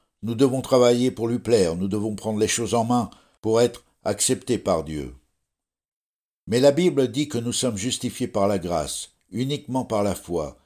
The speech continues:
et que ce n'est pas le fruit de nos œuvres, mais un don gratuit de Dieu. Notre salut n'est pas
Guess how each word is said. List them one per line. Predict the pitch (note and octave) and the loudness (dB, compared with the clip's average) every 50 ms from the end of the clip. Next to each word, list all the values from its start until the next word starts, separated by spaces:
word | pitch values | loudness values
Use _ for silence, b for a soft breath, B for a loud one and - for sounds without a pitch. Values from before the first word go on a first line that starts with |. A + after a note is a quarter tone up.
| _ _ _ _ _ - | _ _ _ _ _ -8
et | G2 F#2+ | -8 -2
que | - D#3 | 0 -2
ce | - - C#3+ | 0 0 -2
n'est | D3 C#3 C#3+ | 0 -2 -2
pas | C#3 - D3+ D3+ D3+ | -2 2 2 4 4
le | D3 | 2
fruit | C#3+ D3 - - C3 A#2 | 0 -2 -4 -4 -4 -2
de | A2 A2 | -2 -2
nos | G#2 G#2 F2+ - F#2+ | -2 -2 -4 -2 -2
œuvres, | F#2 D#2+ C#2+ C2 B1+ - _ _ _ _ _ - | -2 -2 -4 -6 -10 -16 _ _ _ _ _ -4
mais | G2 | -2
un | G#2+ A#2+ A#2+ | -2 -2 0
don | A2 C3+ C3+ B2 | 2 0 0 0
gratuit | G#2 G2 G2 A#2+ C3 C3 - A#2 C3 A#2 | -2 -2 0 0 0 0 0 -4 -4 -2
de | G#2+ G2+ | 0 -2
Dieu. | F#2 D2+ E2+ E2+ D#2 C#2 C2+ B1+ - _ _ _ _ _ _ _ _ _ _ _ _ _ _ | -2 -4 -6 -6 -6 -6 -8 -12 -18 _ _ _ _ _ _ _ _ _ _ _ _ _ _
Notre | G2+ A#2+ - - D#3+ D3+ | -8 -8 -4 -2 0 0
salut | - - D#3 D3+ D#3 D#3 C3+ | 2 2 0 2 2 0 0
n'est | B2 A#2 | 0 -2
pas | A2+ - - C#3 C3 B2+ - - | -2 2 4 6 6 6 2 -2